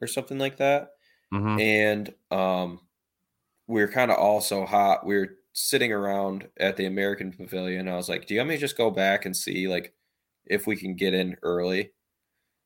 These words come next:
Speaker 1: And they're like, "Yeah, dude, let's do that." So I walked back, and they, there was, like, no problem at all
Speaker 2: Yeah, at
Speaker 1: getting
Speaker 2: that
Speaker 1: us
Speaker 2: time.
Speaker 1: in
Speaker 2: Yeah.
Speaker 1: early.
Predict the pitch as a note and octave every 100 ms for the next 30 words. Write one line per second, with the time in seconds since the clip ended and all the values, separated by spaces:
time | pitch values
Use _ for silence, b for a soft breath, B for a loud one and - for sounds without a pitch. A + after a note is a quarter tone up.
0 | _ _ - F#2 F2+ E2+ G#2+ F#2+ - -
1 | - G2+ F#2+ G2+ F#2+ - - G#2 G#2 A2
2 | G#2+ A2 G#2+ G#2+ - - _ _ - F#2+
3 | F#2 F2 E2 _ _ _ _ - G#2+ G2+
4 | G#2+ A2 F#2 F2+ F2+ F#2 G2 G2 - F#2+
5 | F2+ E2+ E2 E2+ E2+ D#2 - _ _ _
6 | _ F2 F2+ D#2+ - F#2 F2 F2+ E2+ E2+
7 | F2 _ _ - F2+ D#2+ F#2+ F#2+ D2+ D2